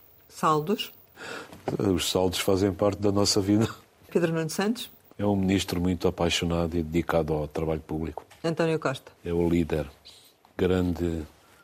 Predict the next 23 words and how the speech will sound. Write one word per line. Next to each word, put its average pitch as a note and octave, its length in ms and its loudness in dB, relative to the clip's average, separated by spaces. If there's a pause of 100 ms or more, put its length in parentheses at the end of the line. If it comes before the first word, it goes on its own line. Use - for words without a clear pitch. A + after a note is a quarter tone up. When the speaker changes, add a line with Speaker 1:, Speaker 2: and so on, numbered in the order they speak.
(160)
Speaker 2:
sapiência, F#2+ 920 0
integração E2+ 640 -2
dos D#2+ 140 -8
vários, E2+ 640 -4 (520)
dos - 160 -12
vários F2 380 -2
saberes F#2 520 0
e F#2+ 200 2
sempre F2+ 400 -2
uma F2 160 -4
clareza F2+ 640 0 (400)
e E2+ 60 -10
combatividade F2 720 0
muito F2+ 200 -6
grande. E2 260 -6 (180)
Speaker 1:
Putin? F3 400 -2 (1160)
Speaker 2:
É G#2+ 80 -4
o F#2+ 80 0
mal F2 260 0
da D#2 120 -2
fita. - 380 -8 (420)
Speaker 1:
Abraço? E3+ 540 -2 (600)
Speaker 2:
Abraço F#2 540 0